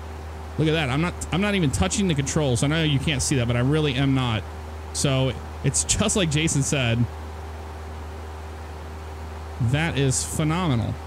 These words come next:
I'm gonna use that in the real world next time I do it. Uh, that's really, really nice. You just trim the airplane and it,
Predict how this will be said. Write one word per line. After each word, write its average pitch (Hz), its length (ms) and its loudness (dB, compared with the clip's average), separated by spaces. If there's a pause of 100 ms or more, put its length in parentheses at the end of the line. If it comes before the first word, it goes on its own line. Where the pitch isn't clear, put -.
(200)
I'm 165 100 0
gonna 269 120 2
use 208 200 2
that 139 160 2
in 127 60 2
the 135 60 4
real 139 160 4
world 95 240 2 (440)
next 123 160 2
time 135 120 2
I 127 60 4
do 120 200 2
it. - 80 -2 (720)
Uh, 131 200 0
that's 131 340 -2
really, 143 560 4
really 131 220 4
nice. 123 260 2
You 127 80 4
just - 340 0
trim 180 240 2
the 156 100 2
airplane 147 440 2
and 131 260 2
it, 127 160 2